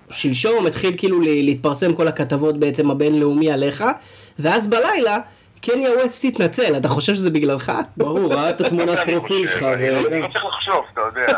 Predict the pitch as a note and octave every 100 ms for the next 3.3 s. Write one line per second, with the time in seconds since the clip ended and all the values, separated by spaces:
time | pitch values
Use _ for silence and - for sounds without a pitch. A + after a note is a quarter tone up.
0 | - - - G2 - G3+ - E3 D#3 -
1 | F3 - B2+ - D3 C3 A#2+ C#3 G#2+ A2+
2 | A#2 A#2 - A#2 - - - G#2 G#2+ G2
3 | F#2+ F2+